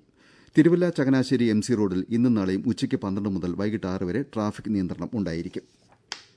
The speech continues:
എറണാകുളം ജില്ലയിൽ ഇന്ന് നടത്താനിരുന്ന സ്ഥാനാർത്ഥികളുടെ വരവ് ചെലവ് രജിസ്റ്റർ പരിശോധന നാളത്തേക്ക് മാറ്റി.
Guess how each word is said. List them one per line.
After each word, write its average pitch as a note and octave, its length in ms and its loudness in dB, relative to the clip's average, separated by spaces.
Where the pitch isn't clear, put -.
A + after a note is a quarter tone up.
എറണാകുളം F#3+ 500 2
ജില്ലയിൽ D3 360 2
ഇന്ന് B2 200 2
നടത്താനിരുന്ന A2 640 2
സ്ഥാനാർത്ഥികളുടെ B2+ 840 2
വരവ് A#2+ 360 2
ചെലവ് C3+ 280 0
രജിസ്റ്റർ G#2+ 440 -4
പരിശോധന G2 600 -4
നാളത്തേക്ക് A2+ 380 -4
മാറ്റി. D2+ 300 -6